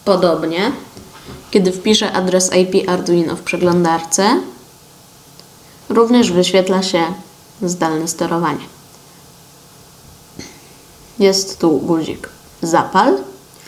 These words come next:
i kiedy go kliknę, tego teraz nie widać, ale dioda się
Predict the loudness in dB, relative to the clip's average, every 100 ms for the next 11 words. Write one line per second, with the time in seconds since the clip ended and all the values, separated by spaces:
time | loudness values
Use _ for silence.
0 | -20 -20 -6 2 4 4 4 2 2 0
1 | 2 2 0 2 0 0 -4 -10 -6 -2
2 | 0 0 0 0 0 2 2 0 2 2
3 | 2 -2 -8 -18 -20 -12 0 4 4 2
4 | -2